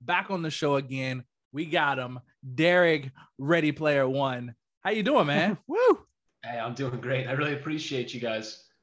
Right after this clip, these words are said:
Speaker 3: Yeah.
Speaker 1: Oh, yeah.
Speaker 2: Yeah, thanks for coming back on, man. This is
Speaker 1: Definitely.
Speaker 2: exciting.
Speaker 3: Yeah.
Speaker 2: I was just
Speaker 3: Really,
Speaker 2: telling
Speaker 3: you,
Speaker 2: Nick
Speaker 3: you,
Speaker 2: before.
Speaker 3: you flattered me a little bit.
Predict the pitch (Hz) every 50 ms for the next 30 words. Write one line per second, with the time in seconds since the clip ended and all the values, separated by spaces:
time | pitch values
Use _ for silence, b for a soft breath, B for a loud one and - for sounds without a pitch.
0 | _ _ _ _ _ _ _ - 117 120 113 113 113 165 156 175 180 156 110 -
1 | 131 165 226 240 - 226 - 220 233 233 220 240 233 202 - 208 240 269 240 180
2 | 143 131 131 135 147 160 165 - 175 165 - - - 202 233 214 160 123 120 135
3 | 135 131 - - _ _ _ _ _ _ _ _ - 147 196 208 220 208 - 160
4 | - - 254 247 226 214 220 226 - - 269 - 160 - - 226 226 220 202 170
5 | 151 151 151 139 131 131 127 120 123 135 139 131 123 120 123 110 104 104 -